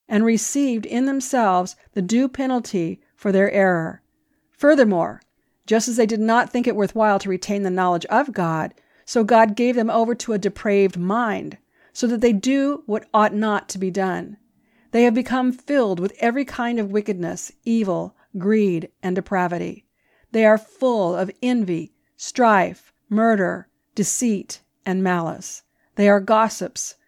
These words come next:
slanderers, God-haters, insolent, arrogant, and boastful. They invent ways of doing evil. They disobey their parents. They have no understanding, no fidelity,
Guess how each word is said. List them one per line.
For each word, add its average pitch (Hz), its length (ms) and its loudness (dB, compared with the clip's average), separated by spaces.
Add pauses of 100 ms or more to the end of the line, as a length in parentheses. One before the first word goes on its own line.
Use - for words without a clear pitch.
(100)
slanderers, 202 840 -2 (260)
God-haters, 208 840 0 (360)
insolent, 220 680 -4 (480)
arrogant, 247 600 2
and 208 180 0
boastful. 202 680 0 (340)
They 233 180 4
invent 254 400 4
ways 196 360 2
of 170 100 -4
doing 175 280 -2
evil. 175 480 -4 (240)
They 226 120 0
disobey 240 420 2
their 247 140 2
parents. 247 720 -6 (280)
They 254 80 2
have 247 160 4
no 262 240 2
understanding, 247 880 -4
no 233 120 4
fidelity, 233 840 -2